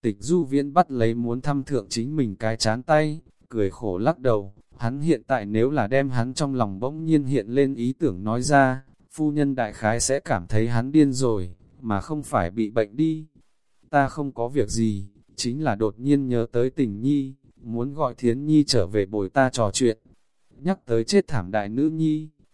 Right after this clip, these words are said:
Tịch phu nhân cũng không có đi ra ngoài hứng thú, lão công ngày thường so nàng càng sủng trong nhà hai đứa nhỏ, Tình Nhi sự đối hắn đả kích tuyệt không sẽ so nàng tiểu. Nghĩ đến đây, nàng nhu hòa hạ sắc mặt, thuận theo nói,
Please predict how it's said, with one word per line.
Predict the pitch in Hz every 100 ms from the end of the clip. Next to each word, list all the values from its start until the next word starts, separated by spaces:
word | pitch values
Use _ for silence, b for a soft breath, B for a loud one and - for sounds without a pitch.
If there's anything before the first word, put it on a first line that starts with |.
| _
Tịch | 113 -
phu | - 151
nhân | 147 143
cũng | 135 131 127
không | 151 143
có | 120
đi | 139 151
ra | 135 147
ngoài | 135 113 92
hứng | 107 113
thú, | 117 113 120 135 - -
lão | 123 131 156
công | 160 147
ngày | 131 101
thường | 92 117 98
so | - 143
nàng | 131 107 92
càng | 110 101
sủng | 90 117 87
trong | 139 139
nhà | 127 101
hai | 92 143 139
đứa | 120
nhỏ, | 143 170 101 87 _ _ _
Tình | 117 98 92 - _ - 120 _ _ _ _ -
Nhi | 143 156
sự | 147 139
đối | 110 113
hắn | 120 120 143
đả | 123
kích | 90 175 -
tuyệt | 131 -
không | - 147
sẽ | 135 139 135
so | - 147
nàng | 127 107
tiểu. | 95 127 107 90 - - -
Nghĩ | 127 151
đến | 123 117 135
đây, | 143 135 135 - _
nàng | 123 107 101 104
nhu | 139
hòa | 139 123 98
hạ | 117 107
sắc | - 180
mặt, | 147 110 - _ _
thuận | 127 104
theo | 147 139
nói, | 127 110 120